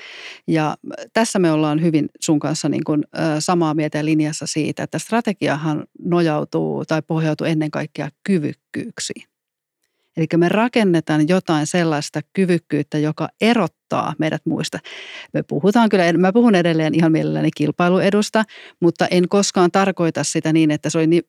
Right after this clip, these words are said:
että ajateltaisiin kilpailua siten, että se olisi nimenomaan niinku muilta pois, vaan se on tavallaan enemmänkin se kilpailuetutekijä on sellainen, mikä erottaa meidät jollain tavalla positiivisella tavalla markkinasta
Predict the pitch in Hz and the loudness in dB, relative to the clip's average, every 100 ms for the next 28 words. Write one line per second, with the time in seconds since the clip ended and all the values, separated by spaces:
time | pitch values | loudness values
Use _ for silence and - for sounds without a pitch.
0 | - 165 - 165 170 160 160 160 160 156 | -4 -6 -2 0 0 0 -2 -2 0 0
1 | 175 165 - 151 156 160 139 - 160 165 | 0 0 0 0 0 -2 -4 -4 -2 2
2 | 151 147 151 143 156 156 156 147 151 - | 2 2 0 0 0 0 0 0 -4 -6
3 | 143 - - - - 165 160 156 180 165 | -6 -4 -4 -6 -6 -2 0 0 0 0
4 | 170 175 165 151 196 202 185 160 156 165 | 0 0 0 0 2 2 2 2 0 -2
5 | 180 170 165 156 151 156 - 156 147 - | 0 0 0 -2 -2 -4 -4 -4 -4 -2
6 | 160 156 165 156 160 160 214 - 220 208 | -2 0 -2 2 2 2 -2 0 0 0
7 | 156 - - 143 120 151 - 156 151 - | -2 -6 -4 -2 -2 -6 -4 -2 -2 0
8 | 151 151 147 147 151 156 175 165 156 139 | 0 0 -2 -2 -2 -2 -2 -2 -2 -4
9 | 139 143 147 139 139 131 127 - - - | -4 -6 -4 -6 -4 -4 -6 -6 -8 -8
10 | 165 - | -8 -8